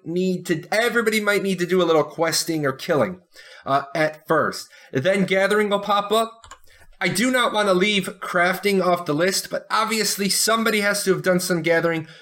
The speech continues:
before you can do crafting. But it will be totally possible once a little bit of infrastructure is there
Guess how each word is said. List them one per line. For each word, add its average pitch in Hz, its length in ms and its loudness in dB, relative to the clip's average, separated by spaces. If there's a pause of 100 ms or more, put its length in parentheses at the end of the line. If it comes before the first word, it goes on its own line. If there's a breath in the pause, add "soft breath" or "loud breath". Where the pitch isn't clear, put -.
before 160 280 0
you 151 80 0
can 156 100 0
do 147 160 0
crafting. 151 640 0 (260 loud breath)
But 175 240 0
it 185 160 2
will 196 160 2
be 202 160 0
totally 202 440 2
possible 180 640 2
once 160 580 0
a 175 160 4
little 180 400 4
bit 190 120 2
of 180 60 0
infrastructure 185 800 0
is 156 100 0
there 185 340 0